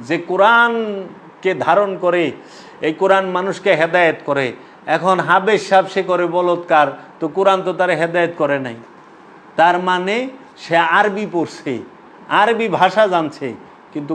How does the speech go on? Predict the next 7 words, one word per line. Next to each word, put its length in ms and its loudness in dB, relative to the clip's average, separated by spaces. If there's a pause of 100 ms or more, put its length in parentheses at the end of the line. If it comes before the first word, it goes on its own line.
(120)
কোরআন, 560 4 (360)
যে 200 4
কোরআন 320 0
হেদায়েত 460 0
করে, 200 0 (340)
সেই 220 0
কোরআনের 500 0